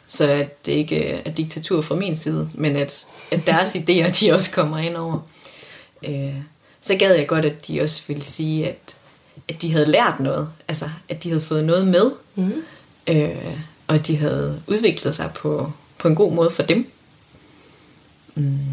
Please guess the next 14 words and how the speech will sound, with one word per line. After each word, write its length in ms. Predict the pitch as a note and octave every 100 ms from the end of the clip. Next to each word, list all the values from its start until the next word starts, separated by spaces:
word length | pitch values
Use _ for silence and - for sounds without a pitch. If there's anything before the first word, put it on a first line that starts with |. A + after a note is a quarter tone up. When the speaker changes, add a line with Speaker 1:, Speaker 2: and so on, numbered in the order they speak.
| C3+ - - -
Speaker 1:
ja, 140 | E3+ E3+ - _ _
og 100 | D3+
at 340 | C#3+ - - - -
det 80 | F3
var 60 |
et 80 | D#3+
godt 180 | F3+ -
sted 220 | - G#3
at 100 | F#3+
være 220 | F3+ A3 D4 - _ _ - - _ -
med 100 | E3+
karakter 380 | E3 D#3+ - A3+
og 40 | -
arkitektur. 520 | F#3 - F#3+ C4 G3